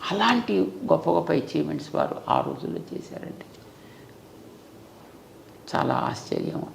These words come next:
అని ఆనందం పొంగిపోయాడని చెప్పుకున్నాయి. So జనాలకు తెలియకపోలే, కానీ తెలిసిన వాటిని పైకి తెలియనివ్వరు. ఎందుకంటే తెలిస్తే మళ్ళీ జనం అంతా అలాగే అయిపోయి, కలిసిపోయి జనం అంతాను వీళ్ళంతా ఉండిపోతే ఇంకా తర్వాత వాళ్ళకి ఇంక చెప్పడానికి ఏముంటుంది?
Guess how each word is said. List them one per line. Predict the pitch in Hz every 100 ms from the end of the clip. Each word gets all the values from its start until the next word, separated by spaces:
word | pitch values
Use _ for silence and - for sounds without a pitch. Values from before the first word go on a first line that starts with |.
| 139
అని | 147 - -
ఆనందం | 123 127 131
పొంగిపోయాడని | - - - - - - -
చెప్పుకున్నాయి. | - - - - - - - - - - - - - 240
So | 240 - - - 131
జనాలకు | 131 180 220 -
తెలియకపోలే, | 151 175 196 190 196 156 127 - - - - - -
కానీ | 180 233 247 - -
తెలిసిన | 175 208 240 226
వాటిని | 208 202 190
పైకి | - 175 180 180
తెలియనివ్వరు. | - - 156 165 156 127 120 135
ఎందుకంటే | 160 160
తెలిస్తే | 151 151 165 -
మళ్ళీ | 185 170 175 185 - - - -
జనం | 139 160
అంతా | 165 165 160
అలాగే | 156 156 147
అయిపోయి, | 139 - 165 175 170 - - - -
కలిసిపోయి | 139 147 156 156 151 151
జనం | 135 139
అంతాను | 135 131 139 139 160 - - - - -
వీళ్ళంతా | 139 147 143 143 170
ఉండిపోతే | 151 143 156 151
ఇంకా | 156 156
తర్వాత | 139 147 156
వాళ్ళకి | 139 139 135 135
ఇంక | 131 127
చెప్పడానికి | 135 147 156 151
ఏముంటుంది? | 156 156 165 165